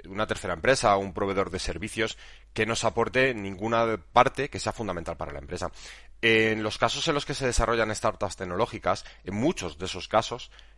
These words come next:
pasa que el factor tecnológico no está.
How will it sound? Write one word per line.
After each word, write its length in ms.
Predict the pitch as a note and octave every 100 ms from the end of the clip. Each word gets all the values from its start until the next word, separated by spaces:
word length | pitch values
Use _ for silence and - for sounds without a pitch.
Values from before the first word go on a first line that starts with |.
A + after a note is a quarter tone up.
| - - - -
pasa 340 | C3 - D3+
que 80 | -
el 60 | F#2+
factor 300 | G2 F#2+ F#2
tecnológico 680 | A#2+ A2 A2+ A#2 A#2 A#2 F#2
no 200 | G2 F#2+
está. 360 | - - F2+